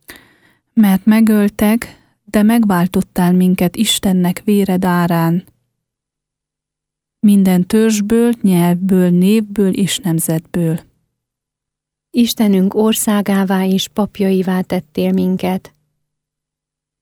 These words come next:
Speaker 2: és uralkodni fogunk a földön.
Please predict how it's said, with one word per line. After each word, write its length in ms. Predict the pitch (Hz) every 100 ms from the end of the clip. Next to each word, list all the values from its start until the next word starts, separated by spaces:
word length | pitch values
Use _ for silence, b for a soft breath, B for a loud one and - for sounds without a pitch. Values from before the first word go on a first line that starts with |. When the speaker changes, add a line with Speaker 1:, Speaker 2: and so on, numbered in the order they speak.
| _ -
Speaker 2:
és 240 | 214 190
uralkodni 680 | - 254 208 185 - 185 190
fogunk 480 | 190 185 180 196 190
a 80 | 190
földön. 640 | - 185 180 180 185 185